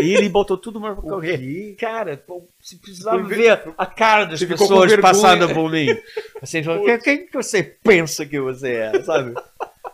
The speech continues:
Speaker 1: E eu assim, eu tava ali pra
Speaker 2: Que
Speaker 1: dar um,
Speaker 2: legal.
Speaker 1: um abraço no meu amigo lá. "Vamos lá pro Japa-, Jacarepaguá, Rich. Pô,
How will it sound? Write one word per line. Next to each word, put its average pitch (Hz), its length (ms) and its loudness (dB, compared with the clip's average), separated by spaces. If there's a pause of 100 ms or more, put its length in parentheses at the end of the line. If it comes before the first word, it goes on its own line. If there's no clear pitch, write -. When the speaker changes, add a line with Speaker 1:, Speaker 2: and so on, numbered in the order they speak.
(180)
Speaker 1:
E 214 80 -10
eu 269 80 -6
assim, 262 340 -6
eu 359 260 -8
tava 359 200 -10
ali 196 200 -6
pra 156 160 -6
Speaker 2:
Que 147 180 -10
Speaker 1:
dar 139 140 -2
um, 139 60 -2
Speaker 2:
legal. 110 360 -8
Speaker 1:
um 120 40 -10
abraço 117 500 -12
no 104 100 -16
meu 101 200 -20
amigo 101 440 -18
lá. 95 320 -18 (600)
"Vamos 269 260 -4
lá 262 140 0
pro 233 140 -8
Japa-, 214 360 -4
Jacarepaguá, 220 1200 -2
Rich. 196 520 -4 (240)
Pô, 196 200 2